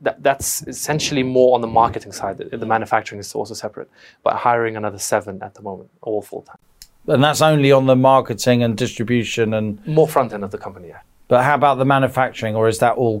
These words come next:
Speaker 2: contracted out, or how does that work?
Speaker 1: It's an incredible partnership that we have. Uh, it's fluid where we pull, the, the larger the production gets, um, we just keep putting more people onto the line.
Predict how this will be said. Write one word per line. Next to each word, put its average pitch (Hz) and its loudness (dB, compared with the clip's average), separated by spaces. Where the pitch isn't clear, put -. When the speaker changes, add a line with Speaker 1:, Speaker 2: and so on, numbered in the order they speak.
Speaker 2:
contracted 110 0
out, 110 4
or 104 0
how 117 2
does 110 -6
that 110 2
work? 98 -2
Speaker 1:
It's 135 -2
an 131 2
incredible 139 0
partnership 120 0
that 113 2
we 107 -4
have. 107 -2
Uh, 110 0
it's - -6
fluid 113 -2
where 107 0
we 107 -4
pull, 123 -4
the, 151 0
the 127 -2
larger 135 2
the 135 -8
production 123 -4
gets, 101 -2
um, 107 0
we 120 -8
just 104 -8
keep - -14
putting 113 -4
more 107 -4
people - -10
onto 110 -6
the 98 -10
line. 95 -10